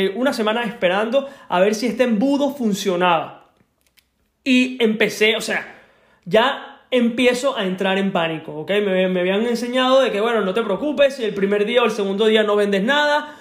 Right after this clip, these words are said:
vamos a ver que poco a poco irás vendiendo. Entonces, dejo que pase una semana, ¿Ok? Y me convencen de que lo deje corriendo por un mes,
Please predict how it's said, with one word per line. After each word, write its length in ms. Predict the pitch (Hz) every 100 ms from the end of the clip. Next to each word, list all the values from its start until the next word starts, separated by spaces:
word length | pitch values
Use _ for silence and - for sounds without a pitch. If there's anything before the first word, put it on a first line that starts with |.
| - -
vamos 320 | 202 208 240
a 40 | 208
ver 180 | 202
que 100 | 202
poco 220 | 214 214 220
a 60 |
poco 200 | 208 214
irás 160 | 220 196
vendiendo. 460 | 202 175 165 156
Entonces, 600 | 165 196 180 185 180 - - _ _ _ _ _
dejo 320 | 208 185 214 269
que 100 | 269
pase 240 | 277 233
una 100 | 254
semana, 580 | 277 277 269 262 - - _ _ _ _ _ _
¿Ok? 120 | 185 180 214 220 - -
Y 160 | 311 277
me 200 | 302 302
convencen 1040 | 285 277 302 294 262 233 226 254 269 -
de 260 | 190 196 196
que 120 | 208
lo 140 | 196
deje 300 | 202 220 262
corriendo 480 | 262 262 262 262 269
por 160 | 208 190
un 280 | 214 214
mes, 420 | 220 185 - -